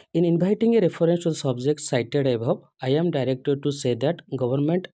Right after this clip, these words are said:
after carefully consideration, have been pleased to allow the distribution of a food security allowance under P M portion,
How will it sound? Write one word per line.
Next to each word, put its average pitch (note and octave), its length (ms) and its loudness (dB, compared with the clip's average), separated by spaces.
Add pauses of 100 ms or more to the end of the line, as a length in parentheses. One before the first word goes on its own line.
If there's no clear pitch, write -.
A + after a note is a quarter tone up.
after C#3 320 -4
carefully C#3 420 -4
consideration, C#3 680 -2 (320)
have B2+ 160 -2
been F3 160 2 (140)
pleased D3 380 -2
to C3+ 120 0
allow B2+ 320 2
the F3+ 200 2 (280)
distribution F#3 600 2
of F#3+ 160 0
a A3+ 100 2 (160)
food E3+ 220 0
security D3+ 440 0
allowance B2+ 500 0 (120)
under C#3 300 4
P D#3+ 240 2
M F3+ 120 4
portion, E3+ 420 2